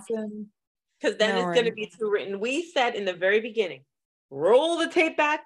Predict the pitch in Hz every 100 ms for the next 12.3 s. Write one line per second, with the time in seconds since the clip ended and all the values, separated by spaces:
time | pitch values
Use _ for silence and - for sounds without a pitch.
0 | _ 180 202 - 175 175 - 175 170 175
1 | 175 165 160 160 - 151 143 139 147 139
2 | 143 139 135 - - - - 131 - -
3 | - 202 190 170 160 - 180 175 170 165
4 | - - - 180 - - - - - -
5 | _ - 165 156 - _ _ - - 233
6 | 240 262 269 - 220 220 262 233 226 -
7 | 202 196 175 170 - 185 180 165 156 160
8 | 156 156 156 160 156 156 156 151 160 160
9 | 156 151 143 147 147 147 147 _ - -
10 | - 156 - - _ _ _ _ _ _
11 | 185 185 160 151 156 _ _ _ - 156
12 | 139 127 127